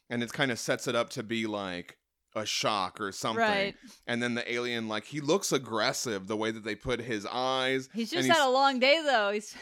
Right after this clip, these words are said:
Speaker 2: <laughs>
Speaker 1: he's speaking all this alien language, and she almost has a face of concern,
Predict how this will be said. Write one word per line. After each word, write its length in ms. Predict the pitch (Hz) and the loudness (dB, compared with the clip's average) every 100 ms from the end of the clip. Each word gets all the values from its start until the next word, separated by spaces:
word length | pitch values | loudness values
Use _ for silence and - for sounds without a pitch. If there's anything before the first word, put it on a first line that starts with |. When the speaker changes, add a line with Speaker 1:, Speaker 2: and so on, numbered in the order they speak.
| - | -18
Speaker 2:
<laughs> 180 | - 196 | -18 -4
Speaker 1:
he's 220 | 143 135 | 0 0
speaking 320 | - 151 135 | 2 0 2
all 100 | 131 | 2
this 160 | 127 120 | 2 0
alien 420 | 127 131 135 120 110 | 2 2 2 0 0
language, 720 | 117 131 135 131 131 127 123 _ - - | 0 2 2 2 2 -2 -8 _ -18 -2
and 200 | 123 117 | -2 0
she 200 | - 135 | 0 2
almost 280 | 123 120 120 | 2 -2 -4
has 160 | 120 | -4
a 60 | 110 | -4
face 300 | - 131 - | -4 -4 -4
of 120 | 107 | -10
concern, 840 | - 110 - 151 147 143 139 135 | -8 -6 -4 -2 -2 -2 -2 -6